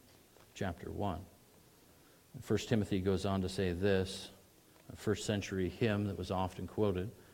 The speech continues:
"God was manifest in the flesh, justified in the spirit, seen by angels, preached among the Gentiles, and believed on in the world, and received up to glory." Romans chapter eleven is another one.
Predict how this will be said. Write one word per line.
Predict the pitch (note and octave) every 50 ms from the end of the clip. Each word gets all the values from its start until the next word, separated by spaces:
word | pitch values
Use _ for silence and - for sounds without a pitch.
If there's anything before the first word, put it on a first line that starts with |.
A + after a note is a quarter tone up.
| - - - - - - - - - - -
"God | G#2 A#2+ B2 C3+ C3+
was | C3 A#2 -
manifest | B2+ A#2 A#2+ C3 D3+ D#3+ D#3+ C#3+ - D#3 C#3+ C#3 - -
in | C#3 C3
the | B2+ A#2+
flesh, | - - G2 F#2+ F#2+ F#2+ F#2+ -
justified | - G2+ G2 A#2 B2 B2+ - - A#2 - - A#2 A2 G#2+
in | G#2 G2+ G2
the | F#2
spirit, | - - - - G#2+ F#2+ F#2 F2+ F2+ F2 -
seen | - A#2 A#2+ C3+ D3
by | C#3 B2 A2+
angels, | G#2 G#2 G#2 G2+ F#2+ F#2+ F#2 F#2 F#2+ F#2+ - - - - - - - - -
preached | - C#3 D3+ D#3 D#3+ -
among | - D3 C3+ C3+ C3
the | A#2+ A#2
Gentiles, | G2+ G2+ G#2 G2 F#2 E2+ - E2+ E2 E2+ F2 F2 -
and | G2+ F#2+ F2+
believed | F#2+ F#2 F#2+ G#2+ A2+ A#2 A#2 A#2 A#2 - - - - - - - - - -
on | G2 G2 G2 G2
in | F#2+ F#2
the | F2+ F2
world, | F2+ F#2+ G2 F#2+ F2+ E2+ E2+ E2+ E2+ - - - - - - - - - -
and | F#2 F2 F2
received | F2 E2 - - G2+ G2+ G2+ F#2 F2+ F#2
up | E2+ D#2 - - -
to | -
glory." | F2 F2 F#2 F2 F#2 F#2+ F#2 E2+ D#2 D#2+ D#2 - - - - - - - - - - - - - - - - - - - - - - - - -
Romans | - F#2 G#2+ A#2 B2 A#2+ A2 G2+ -
chapter | - - A#2 A2 - - A2+
eleven | G2+ A2 A#2+ A2 A#2+ A#2
is | G2+ F#2
another | G#2 G#2 G#2 G#2+ A2 A#2+
one. | G#2 F#2+ F#2+ G2+ A2+ A#2